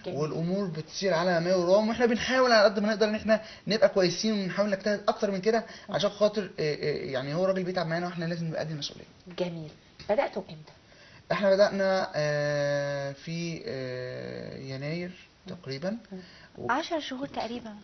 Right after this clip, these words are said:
Speaker 2: احنا بقى، احنا
Speaker 1: يناير ألفين وأربعتاشر.
Speaker 3: اه.
Speaker 2: اه، واشتغلنا تلات شهور في
Speaker 3: موقع.
Speaker 2: كموقع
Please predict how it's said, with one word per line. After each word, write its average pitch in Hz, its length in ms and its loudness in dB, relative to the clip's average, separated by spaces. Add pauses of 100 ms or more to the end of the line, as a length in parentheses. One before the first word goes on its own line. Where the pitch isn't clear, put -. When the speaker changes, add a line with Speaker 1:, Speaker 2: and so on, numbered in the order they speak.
Speaker 2:
احنا 143 260 -2
بقى، 139 180 0
احنا 151 280 0
Speaker 1:
يناير 220 440 2
ألفين 233 260 -2
وأربعتاشر. 175 560 -2
Speaker 3:
اه. 190 260 0
Speaker 2:
اه، 143 440 8 (120)
واشتغلنا 139 1400 0 (160)
تلات 175 280 0
شهور 160 520 -4
في 208 200 -10
Speaker 3:
موقع. 175 400 2 (500)
Speaker 2:
كموقع 170 480 -2